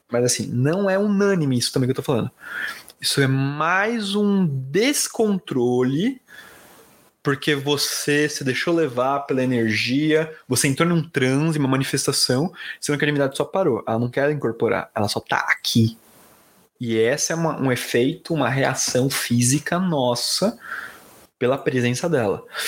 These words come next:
É, mas isso é uma, uma ótica, isso é uma das várias óticas que eles têm, va-, porque não são, não é todo mundo que fala sobre isso, tá? É, a gente,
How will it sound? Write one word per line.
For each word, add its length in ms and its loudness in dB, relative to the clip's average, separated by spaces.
É, 240 0
mas 140 2
isso 100 0
é 20 0
uma, 120 0
uma 460 -2
ótica, 800 -2
isso 180 0
é 40 2
uma 280 2
das 220 0
várias 540 0
óticas 460 0
que 100 -2
eles 180 2
têm, 920 0
va-, 300 2
porque 340 -2
não 120 4
são, 280 0
não 80 2
é 60 0
todo 160 -2
mundo 280 2
que 100 -8
fala 240 2
sobre 280 0
isso, 260 -2
tá? 240 2
É, 480 0
a 100 4
gente, 300 0